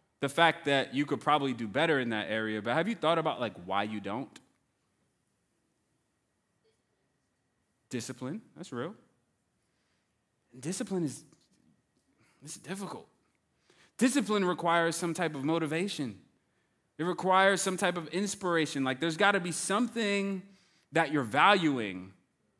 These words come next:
when you're disciplining yourself, because discipline is sacrifice. And when you're sacrificing, typically,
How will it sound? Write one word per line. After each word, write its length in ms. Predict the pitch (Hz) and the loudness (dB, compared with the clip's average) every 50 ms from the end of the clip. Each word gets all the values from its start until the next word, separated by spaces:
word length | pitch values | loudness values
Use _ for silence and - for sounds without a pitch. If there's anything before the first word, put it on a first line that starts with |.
| _ _ _ - | _ _ _ -2
when 160 | 139 156 151 | 0 0 0
you're 80 | 139 | 0
disciplining 560 | 127 135 226 247 247 202 - 175 151 143 131 123 | 2 2 0 0 0 -2 0 0 2 2 2 0
yourself, 300 | 117 - - 110 104 - | -2 -2 -4 -4 -4 -4
because 260 | 139 139 180 156 135 | -2 0 0 0 2
discipline 520 | 120 135 254 285 - 269 - 185 165 160 | 0 0 0 0 0 -2 0 2 2 2
is 120 | 151 139 - | 2 0 0
sacrifice. 800 | - 196 214 254 - 151 - - 107 85 71 - - - - _ _ _ _ _ _ _ _ _ _ _ _ _ _ _ _ _ _ _ _ _ _ _ _ _ _ _ _ _ _ _ _ _ _ _ _ _ _ _ | -2 -2 -2 -2 -4 -4 -4 -4 -4 -6 -6 -10 -14 -18 -20 _ _ _ _ _ _ _ _ _ _ _ _ _ _ _ _ _ _ _ _ _ _ _ _ _ _ _ _ _ _ _ _ _ _ _ _ _ _ _
And 140 | - 175 180 | 2 2 4
when 120 | 185 180 170 | 4 4 4
you're 100 | 151 151 | 2 2
sacrificing, 1000 | 147 - 233 226 285 302 - 233 175 - 165 151 143 139 - - 143 143 143 | 0 0 2 2 2 2 0 -2 0 2 2 2 2 2 0 -2 -2 -2 -2
typically, 920 | 143 - - 254 - - - 233 180 - 160 147 139 135 135 143 151 185 180 | -4 -2 -2 -2 -2 -2 -2 -4 -4 -2 -2 0 0 0 0 -2 -2 -4 -8